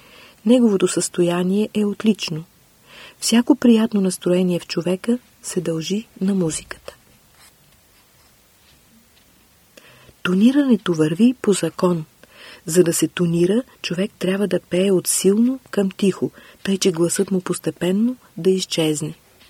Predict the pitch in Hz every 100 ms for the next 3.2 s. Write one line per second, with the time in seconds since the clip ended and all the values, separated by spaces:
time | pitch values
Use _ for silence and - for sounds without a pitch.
0 | _ _ _ - - - 185 226 294 262
1 | 220 208 196 196 185 180 190 190 190 202
2 | 226 196 185 185 185 170 170 - 170 165
3 | - 190